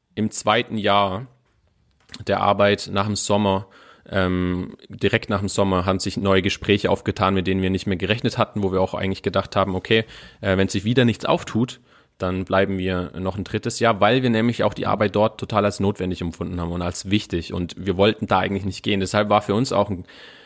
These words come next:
ein wichtiger Punkt, wenn's für uns ins Ausland gehen sollte und weitergeht, dann brauchen wir, ähm, etwas, wo es auch notwendig ist und nicht im Sinne von, ja, da ist schon, sag ich mal, ein Team und,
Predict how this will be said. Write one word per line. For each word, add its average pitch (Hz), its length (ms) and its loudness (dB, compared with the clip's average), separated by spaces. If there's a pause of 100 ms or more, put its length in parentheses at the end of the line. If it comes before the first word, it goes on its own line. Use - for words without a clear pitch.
(160)
ein 98 320 2
wichtiger 123 380 0
Punkt, 120 400 0 (400)
wenn's 113 300 0
für 123 140 0
uns 117 260 2
ins - 240 -4
Ausland 101 360 2
gehen 95 200 2
sollte 98 500 2
und 90 160 -6
weitergeht, 95 540 0
dann 104 340 2 (240)
brauchen 101 460 0
wir, 95 480 2
ähm, 90 400 0
etwas, - 360 -4
wo 92 120 2
es - 100 -6
auch 87 100 -4
notwendig 92 640 2
ist 92 240 -8
und 98 140 0
nicht 104 100 2
im 104 120 4
Sinne 101 260 2
von, 95 420 -4
ja, 90 160 2
da 90 140 2
ist 95 160 0
schon, 92 380 0
sag 95 200 -2
ich - 100 -10
mal, 87 120 2
ein 90 80 0
Team 135 260 2
und, 92 300 -2